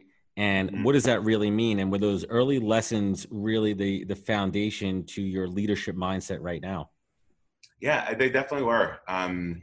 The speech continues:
Speaker 2: you know, I, you know, just like a, a baby in the world that, like, burns their hand one place or falls when they walk this way, like, you feel your way around things, right? And, you know, we're always learning like that. And what I realized was, like, I, I had a superpower. Uh, I think everyone needs to know their superpower.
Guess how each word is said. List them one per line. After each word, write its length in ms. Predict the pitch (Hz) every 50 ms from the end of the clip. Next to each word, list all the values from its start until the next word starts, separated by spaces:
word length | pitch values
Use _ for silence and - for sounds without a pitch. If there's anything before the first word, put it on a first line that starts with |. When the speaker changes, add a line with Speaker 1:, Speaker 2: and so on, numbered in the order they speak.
| - _
Speaker 2:
you 100 | - 104
know, 220 | 104 98 95 95 - -
I, 120 | - 98 - - - _ _ -
you 100 | 120 123
know, 120 | 113 101
just 240 | 98 - 127 - - _ _ _ _ _ - -
like 280 | 120 120 120 120 120 113
a, 220 | 110 101 - 95
a 80 | 92 -
baby 260 | - 101 107 110 110 101
in 100 | 95 92
the 80 | 90
world 260 | 85 87 85 85 85 87
that, 160 | 85 85 -
like, 140 | 78 85 - _ _
burns 280 | - 90 92 92 85 -
their 160 | 92 87 85
hand 400 | 85 92 90 87 85 85 85 80
one 160 | - 87 85 82
place 380 | - 90 87 85 87 85 -
or 180 | 80 78 76 - -
falls 300 | 85 85 82 82 85 -
when 100 | 85 85
they 60 | 82
walk 280 | 82 82 82 80 - -
this 180 | 85 - - -
way, 160 | 85 82 82
like, 120 | 80 80 -
you 80 | 95 98
feel 200 | - 107 104 104
your 100 | 104 98
way 100 | 101 101
around 300 | 95 98 104 104 101 101
things, 280 | 73 69 67 69 - -
right? 220 | 76 78 82 80 - _
And, 240 | 80 78 76 78 76 - _
you 100 | 82 82
know, 80 | 76 78
we're 160 | 85 87 90
always 220 | 95 95 87 - -
learning 260 | 85 92 92 85 80
like 200 | 76 76 - -
that. 180 | - - - - - 78
And 200 | 80 78 76 76 - _ _ _ _ _ _ _ _
what 140 | - 92 101
I 140 | 107 117 113
realized 480 | 107 101 98 92 87 85 87 85 85 -
was, 260 | 85 82 82 80 82
like, 160 | 85 82 80 - 73
I, 340 | 87 87 87 _ - -
I 40 | 92
had 120 | 98 95 90
a 40 |
superpower. 800 | 85 - - 90 - - - - 78 78 76 73 73 73 73 76 - - _ _ _ _ _ _ _
Uh, 160 | 76 78 78
I 40 | 80
think 140 | - 87 85
everyone 260 | 85 87 87 87 85
needs 220 | 85 82 80 80 -
to 60 | 82
know 100 | 80 80
their 100 | 80 78
superpower. 680 | - - 78 - _ _ - 76 71 71 71 71 73